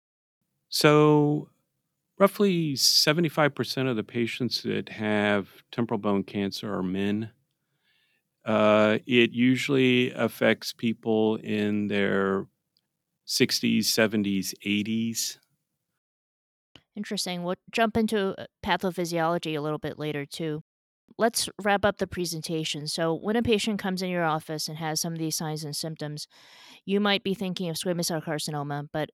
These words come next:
Speaker 2: is there anything else that should be on your differential diagnosis to rule out?
Speaker 1: Well, so we talked about benign diseases. So, of course,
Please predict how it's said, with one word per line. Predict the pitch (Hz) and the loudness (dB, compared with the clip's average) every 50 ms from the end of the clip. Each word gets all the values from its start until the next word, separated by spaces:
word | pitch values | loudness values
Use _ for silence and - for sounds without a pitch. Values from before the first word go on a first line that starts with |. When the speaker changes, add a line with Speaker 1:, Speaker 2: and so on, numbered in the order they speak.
| _ - | _ -6
Speaker 2:
is | 175 170 | -4 -2
there | 190 190 | 0 0
anything | 190 190 - 208 185 175 170 | 0 0 0 0 -2 0 0
else | 170 175 180 175 - - | 2 2 0 0 -2 -4
that | 180 131 - | -4 -4 -2
should | - 196 170 | -2 -2 0
be | 190 180 | 0 0
on | 180 170 | 0 0
your | 160 165 160 | 0 0 0
differential | - 160 156 - 156 160 - 175 160 | 0 -2 -4 -4 -4 -4 -4 -6 -6
diagnosis | - 151 143 147 147 143 143 147 - - 143 143 - | -6 -6 -6 -6 -6 -6 -8 -8 -8 -8 -10 -10 -8
to | - 160 | -8 -8
rule | 143 147 143 147 | -6 -4 -4 -4
out? | 151 147 143 143 - - - - _ _ _ _ _ _ _ _ _ _ _ _ _ _ _ _ _ _ - _ _ - | -4 -4 -4 -6 -8 -10 -16 -20 _ _ _ _ _ _ _ _ _ _ _ _ _ _ _ _ _ _ -20 _ _ 6
Speaker 1:
Well, | 156 139 139 147 143 | 8 8 10 8 6
so | - - 156 143 135 | 4 2 2 4 4
we | 131 127 | 2 2
talked | - 147 139 131 - | 4 4 4 4 2
about | 160 139 139 135 131 120 113 - | -2 0 2 2 2 2 2 0
benign | 117 117 120 120 127 135 135 131 | 0 0 2 2 4 4 2 0
diseases. | 123 113 101 107 113 113 113 113 147 165 147 - | 0 -4 -2 0 2 2 2 2 -2 -2 -2 -2
So, | - 123 113 110 110 110 110 110 110 113 | -2 0 2 2 2 2 2 0 0 0
of | 104 104 - | -4 -6 -4
course, | - 117 113 107 - - - | 0 0 0 2 0 -2 -8